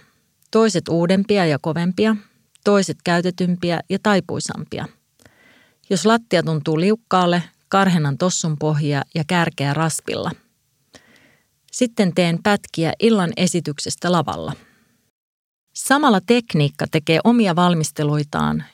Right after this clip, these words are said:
ja valomies ohjelmoi valoja. Vaikka tiuhaan vaihtuvat valotilanteet vaikeuttavat omaa tanssimista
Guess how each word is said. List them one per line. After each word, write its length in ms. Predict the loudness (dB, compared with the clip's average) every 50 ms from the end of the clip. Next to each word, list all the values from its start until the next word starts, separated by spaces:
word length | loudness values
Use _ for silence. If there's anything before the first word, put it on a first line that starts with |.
| _ -2
ja 120 | 0 2
valomies 560 | 4 4 4 4 2 2 0 -2 -2 -2 -2
ohjelmoi 540 | -2 0 0 0 -2 -2 -2 -2 -2 -2 -2
valoja. 400 | 0 0 0 0 -2 -4 -6 -10 -12 -14 _ _ _ _ _ _ _ _ _ _ _ _ _ _ _ _ _ 0
Vaikka 260 | 0 2 2 2 0 2
tiuhaan 480 | 2 4 4 6 4 4 4 2 2 2
vaihtuvat 420 | 2 2 2 0 0 -2 -2 -2 0
valotilanteet 760 | 2 2 4 2 2 2 0 0 2 0 0 -2 -2 -2 -2 0 0
vaikeuttavat 640 | 2 2 2 0 -2 -4 -4 -4 -4 -4 -4 -4 -2
omaa 300 | 0 2 2 2 2 0
tanssimista 760 | 0 0 0 0 -2 -4 -6 -6 -8 -6 -8 -8 -8 -8 -8